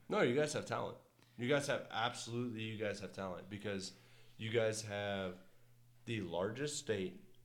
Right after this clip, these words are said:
in the continental U-, or in the United States of America,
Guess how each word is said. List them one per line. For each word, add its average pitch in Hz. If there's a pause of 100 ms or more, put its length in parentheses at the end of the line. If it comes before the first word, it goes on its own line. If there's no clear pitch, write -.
(400)
in 107
the 101
continental 113
U-, 120
or 101
in 107
the 104
United 104
States 110
of 123
America, 92